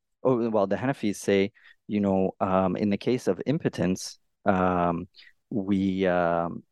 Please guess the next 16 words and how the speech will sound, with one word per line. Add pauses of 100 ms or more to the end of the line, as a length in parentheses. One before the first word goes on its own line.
(200)
or
sorry,
sorry,
the
Shafis
say,
in
the
case
of,
of
impotence,
you
Hanafis
agree
that